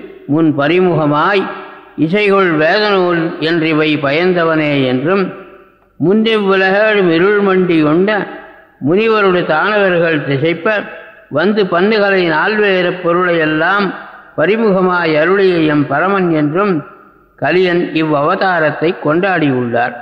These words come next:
ஸ்ரீபாஷ்யக்காரர் முதலான ஸ்ரீ வைஷ்ணவ ஆச்சாரியர்கள் மட்டுமின்றி மத்வ சம்பிரதாயத்தைச் சேர்ந்த ஸ்ரீ வாதிராஜர் முதலான ஆச்சாரியர்களும் ஹதக்ரீவனை உபாசித்து வந்தனர் எனத் தெரிகிறது.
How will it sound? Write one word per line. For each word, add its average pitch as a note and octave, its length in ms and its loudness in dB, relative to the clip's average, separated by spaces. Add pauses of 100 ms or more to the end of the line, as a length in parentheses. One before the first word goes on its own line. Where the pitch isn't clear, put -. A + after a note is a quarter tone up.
(920)
ஸ்ரீபாஷ்யக்காரர் G3+ 1000 0
முதலான E3+ 800 0 (480)
ஸ்ரீ F#3+ 180 2
வைஷ்ணவ G3 720 0
ஆச்சாரியர்கள் F#3+ 640 0
மட்டுமின்றி D#3 840 0 (680)
மத்வ E3+ 280 -2
சம்பிரதாயத்தைச் F#3+ 1000 0
சேர்ந்த F3 680 0 (360)
ஸ்ரீ F3+ 280 0
வாதிராஜர் F#3+ 800 0
முதலான E3+ 680 0
ஆச்சாரியர்களும் F3 920 0 (400)
ஹதக்ரீவனை F#3+ 800 0
உபாசித்து F3+ 600 0
வந்தனர் D#3+ 680 -2
எனத் D3+ 340 -4
தெரிகிறது. C3 680 -2